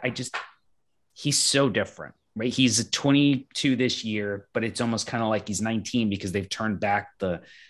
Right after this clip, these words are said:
can you roll back an odometer on a pitcher? I don't think it works that way, but he's like, it's like that, right? They've just, they're starting over with him.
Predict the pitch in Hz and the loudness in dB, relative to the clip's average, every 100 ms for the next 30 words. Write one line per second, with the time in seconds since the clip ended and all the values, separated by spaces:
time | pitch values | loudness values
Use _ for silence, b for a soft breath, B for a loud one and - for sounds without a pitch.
0 | B _ 120 104 98 104 110 110 120 104 | B _ -2 0 2 2 2 2 0 0
1 | 98 104 110 113 101 92 110 98 117 87 | -2 -2 0 0 -2 -4 -6 -2 -2 -2
2 | 87 92 78 - 80 - 85 85 - 87 | -4 -8 -8 -10 -12 -6 -6 -6 -6 -8
3 | 90 - - - 123 117 - - 135 B | -6 -8 -8 -6 -2 -2 -2 -6 -8 B
4 | B 175 180 185 196 180 107 135 151 - | B 0 4 4 6 4 4 2 0 0
5 | 139 160 151 - - 156 151 127 139 139 | -2 0 0 0 2 2 4 0 -2 -2
6 | 110 80 _ - 104 - - 90 80 | -6 -10 _ -6 -6 -4 -4 -4 -4